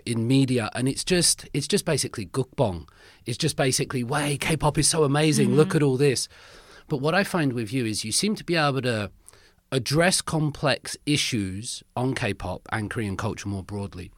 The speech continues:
Speaker 1: but do it with language that's simple. And also, you're not af-, you're not afraid to throw shade when necessary,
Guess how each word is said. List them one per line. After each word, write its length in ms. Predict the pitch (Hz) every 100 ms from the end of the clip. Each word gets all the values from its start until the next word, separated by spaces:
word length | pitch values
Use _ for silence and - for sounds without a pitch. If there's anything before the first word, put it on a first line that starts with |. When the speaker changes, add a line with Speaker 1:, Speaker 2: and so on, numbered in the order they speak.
| - - - - - -
Speaker 1:
but 180 | 156
do 140 | 117 190
it 120 | 220
with 180 | 160 131
language 600 | 143 156 151 147 131 -
that's 480 | 120 - - - - _
simple. 540 | - 139 104 95 95 - _ - - - - -
And 200 | 139 147
also, 320 | 170 165 180
you're 200 | 156 147
not 240 | 143 160 202
af-, 320 | 196 - - _
you're 160 | 127 135
not 120 | 165
afraid 680 | 160 - 156 120 104 104 -
to 120 | 120
throw 320 | - - 127
shade 340 | 110 151 127 101
when 160 | 107
necessary, 680 | 101 95 90 - 87 85 113